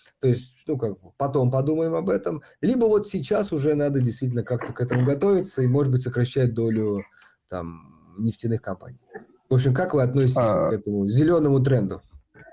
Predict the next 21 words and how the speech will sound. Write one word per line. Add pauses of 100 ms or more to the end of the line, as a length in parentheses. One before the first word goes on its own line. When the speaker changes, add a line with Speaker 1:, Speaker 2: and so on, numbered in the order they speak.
(920)
Speaker 2:
Э,
в
зеленый
тренд,
скажем
так,
э,
я (400)
отношусь
все
более
серьезно
с
каждым
годом.
Я
вижу,
куда
двигаются
американские
компании.